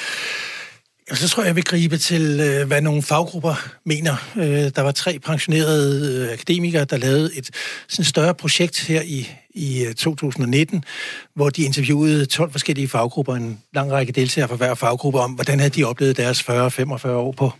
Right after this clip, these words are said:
på arbejdsmarkedet. Der var nogle fællestræk, som jeg blev overrasket over. Jeg troede kun, det handlede om den offentlige sektor, men det var også gældende for den private sektor. Det var sådan budskaberne om, at,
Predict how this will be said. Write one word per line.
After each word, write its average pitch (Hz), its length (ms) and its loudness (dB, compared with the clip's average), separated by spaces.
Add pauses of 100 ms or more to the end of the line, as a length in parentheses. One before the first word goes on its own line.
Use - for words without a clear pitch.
på 139 60 0
arbejdsmarkedet. 123 640 0 (600)
Der 131 80 -2
var 151 80 4
nogle 165 160 6
fællestræk, 151 640 0
som 147 140 -2
jeg 127 120 0
blev 127 120 0
overrasket 127 420 -2
over. 123 300 -8 (440)
Jeg 135 100 -2
troede 147 240 2
kun, 143 180 2
det 135 100 2
handlede 123 200 0
om 120 80 0
den 123 100 -2
offentlige 117 280 0
sektor, 131 280 0
men 120 80 -2
det 139 180 0
var 151 80 2
også 135 220 2
gældende 139 300 0
for 147 100 -4
den 120 100 -6
private 135 260 -4
sektor. 127 380 -2 (520)
Det 160 80 2
var 165 60 4
sådan 151 300 2
budskaberne 156 580 2
om, 127 300 -2
at, 139 140 -6